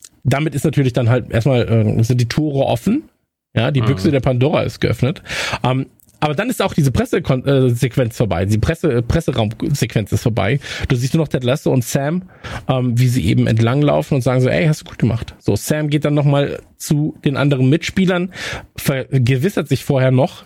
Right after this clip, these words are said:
Speaker 1: ja, bei, bei Ted, ob die sauer sind und dann so, "Nee, warum sollten sie sauer sein?"
Speaker 2: Mhm.
Speaker 1: Und, ähm, dann tatsächlich auch Rebecca und so weiter ist tatsächlich unten ja auch im Raum. Die steht hinten links. Ich habe extra nochmal geguckt. Ähm, und alle feiern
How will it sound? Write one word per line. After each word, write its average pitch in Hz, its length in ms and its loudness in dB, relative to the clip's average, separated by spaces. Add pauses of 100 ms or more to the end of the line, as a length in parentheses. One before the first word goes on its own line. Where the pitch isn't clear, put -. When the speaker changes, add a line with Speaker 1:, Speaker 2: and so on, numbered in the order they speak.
(160)
Speaker 1:
ja, 127 160 0
bei, 123 320 0
bei 123 180 0
Ted, 143 300 -2
ob 131 140 -2
die 131 100 2
sauer 131 380 2
sind 117 200 0
und 113 120 2
dann 110 80 2
so, 107 100 2
"Nee, 101 300 2 (120)
warum 107 160 2
sollten 120 260 2
sie 113 120 2
sauer 131 280 2
sein?" 107 320 0 (440)
Speaker 2:
Mhm. 127 80 0
Speaker 1:
Und, 117 340 -2
ähm, 107 400 2 (540)
dann 147 300 0 (220)
tatsächlich 165 440 0
auch - 180 0
Rebecca 147 440 0
und 151 180 0
so 156 120 2
weiter 165 280 2
ist - 260 -4
tatsächlich 160 480 0
unten 185 220 2
ja 135 100 4
auch 127 140 2
im 175 140 4
Raum. 151 260 2
Die 151 60 4
steht 120 200 -2
hinten 143 220 0
links. 120 400 2
Ich 127 80 0
habe 120 120 0
extra - 220 -2
nochmal 113 240 2
geguckt. - 380 -4 (420)
Ähm, 131 400 2 (240)
und - 220 0
alle 165 260 -2
feiern 151 680 -2